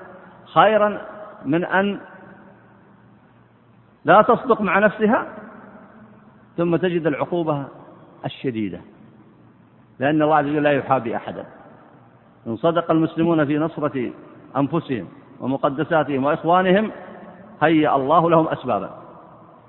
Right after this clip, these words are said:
وإن تراجعوا إلى الخلف واكتفوا بالأمور الشكلية وفرحوا بقضية السلم بأنه ينهي القضية فإنهم لن يفلحوا. فقضية هذه الأمة أكبر مما يتصوره الناس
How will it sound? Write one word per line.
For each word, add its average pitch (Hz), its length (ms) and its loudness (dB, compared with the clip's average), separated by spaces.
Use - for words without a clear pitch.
وإن 170 220 0
تراجعوا 196 460 6
إلى 180 100 4
الخلف 143 280 2
واكتفوا 180 500 2
بالأمور 165 400 0
الشكلية 170 640 2
وفرحوا 180 400 2
بقضية 170 360 0
السلم 160 480 -2
بأنه 151 300 0
ينهي 180 200 2
القضية 185 480 -2
فإنهم 147 500 0
لن 139 160 0
يفلحوا. 104 460 -8
فقضية 143 500 -4
هذه 123 280 -2
الأمة 151 480 -4
أكبر 135 400 -2
مما 131 380 -2
يتصوره 120 540 -6
الناس 98 400 -8